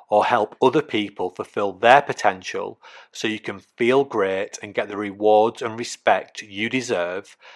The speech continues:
then I want to give you a free physical copy of my new best-selling book, Because You Deserve to Know the Truth. The most important things for fulfilling your potential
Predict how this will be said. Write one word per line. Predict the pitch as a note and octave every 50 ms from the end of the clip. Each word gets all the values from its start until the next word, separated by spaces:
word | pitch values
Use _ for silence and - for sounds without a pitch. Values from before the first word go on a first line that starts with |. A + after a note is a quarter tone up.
| _ _ -
then | G#2 G2+
I | G2+ G2+
want | G2+ G#2 A2 A2 A#2+ B2 A#2+
to | - -
give | A#2+ _ - B2+ C3 C3 B2 A2+
you | G2+ F#2 F2+ F2 F2 - -
a | F#2+
free | - - - _ - A2+ G#2+ A2 A2 A2+ B2 C3
physical | - - - - B2 A#2 A2 A#2+ A#2+ - - B2+
copy | - - - - C3+ C#3 - - F2+ F2 F2+ G2 A#2+ _ _ - - - -
of | - G2+ -
my | A2 G#2 G2+ G2+
new | G2 G#2 A2 A2 A2+ A2+ A#2 C3+ C#3 C3 _ - - _ _
best-selling | G#2 F#2+ F#2 G#2+ A2 - - - - G#2+ G2 F#2+ F#2+ F#2 F2+
book, | - F2+ - - _ _ - _ _ _ _ _ _ _ _ _ _ _ _
Because | - - - A#2+ A2 - -
You | C3 C3 C#3+
Deserve | C#3 E3+ D3+ B2 A2 F#2+ F2 F2+ F#2 A2 A2 - - _ _ _ -
to | - G#2
Know | F#2+ F#2+ G2
the | G2 G2
Truth. | - - - G2 F2 F2 - - - _ _ _ _ _ _ _ _ _ _ _ _ _ _ _ _ _ _ _ _ _ _ - - - _ -
The | -
most | A2 A2+ A#2 A2 - -
important | A#2+ G#2+ - - C3 B2+ C#3+ - - D#3+ C3+ B2+
things | - - G#2+ G2 F#2+ F#2 F#2 F#2+ F#2+ -
for | - - G#2 -
fulfilling | - G#2+ - - - - C3 B2+ C#3 C#3+ C3+ A#2+
your | A2 G2+ F#2+
potential | - G2+ - - F#2+ F2+ F2+ F2+ - - F#2+ F2+ F2+ G2 A#2 _